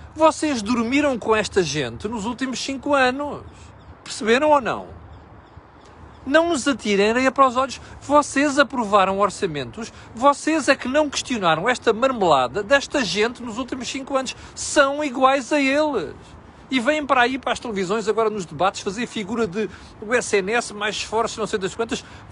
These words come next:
Vão dar uma volta ao bilhar grande, meus amigos. Isto é responsabilidade vossa. Não é do Passos Coelho nem da Troika. Ok? Bom, ponto seguinte. A doutora Marta Temido não tinha alternativa a esta marmelada que acaba de fazer?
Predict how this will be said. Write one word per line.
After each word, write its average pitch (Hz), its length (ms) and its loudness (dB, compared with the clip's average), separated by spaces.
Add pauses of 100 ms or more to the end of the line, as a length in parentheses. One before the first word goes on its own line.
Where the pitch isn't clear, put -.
(100)
Vão 320 260 2
dar 277 200 6
uma 285 260 4
volta 247 360 4
ao 269 60 6
bilhar 262 280 0
grande, 233 300 -2
meus 208 220 -2
amigos. 104 540 -10 (520)
Isto 294 540 2 (300)
é 277 260 6
responsabilidade 240 840 0
vossa. 208 460 2 (240)
Não 285 320 4
é 277 100 6
do 247 140 -6
Passos 262 320 0
Coelho 247 280 2
nem 254 120 -2
da 254 100 -4
Troika. 202 540 -6 (240)
Ok? 220 400 2 (580)
Bom, 160 280 -2 (420)
ponto 262 220 -4
seguinte. 131 320 -10 (2000)
A 269 80 6
doutora 240 380 2
Marta 208 320 0
Temido 175 360 -8
não 196 160 0
tinha 202 280 -4
alternativa 160 600 -2
a 156 40 0
esta 160 220 -2
marmelada 147 580 -2
que - 80 -10
acaba 143 220 -2
de - 80 -12
fazer? 98 300 -12